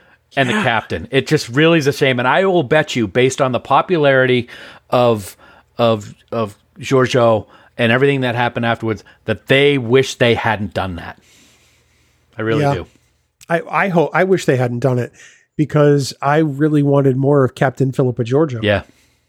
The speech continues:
Speaker 2: Um, because just in the bit that we saw, there, there was so much there, and she seemed like such a great character.
Speaker 1: Mm-hmm.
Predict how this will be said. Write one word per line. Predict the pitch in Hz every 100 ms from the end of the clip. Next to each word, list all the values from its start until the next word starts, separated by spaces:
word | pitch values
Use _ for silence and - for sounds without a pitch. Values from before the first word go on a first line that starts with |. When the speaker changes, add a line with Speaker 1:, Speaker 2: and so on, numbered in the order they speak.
| _ -
Speaker 2:
Um, | 131 127 127 - 151
because | 151 143 156 127
just | - 180 175
in |
the | 147
bit | 107 151 156
that | 175 131
we | 131
saw, | 127 - 110 127 185 196 _ _ _ _ _ _ _ -
there, | 156 143
there | 147
was | 147 147
so | - - 185 190 175
much | 170 147 -
there, | 160 180 175
and | 135 123
she | -
seemed | 139 160
like | 151 -
such | - 127
a |
great | 107 - 120 143 160
character. | - 147 214 190 131
Speaker 1:
Mm-hmm. | 123 131 139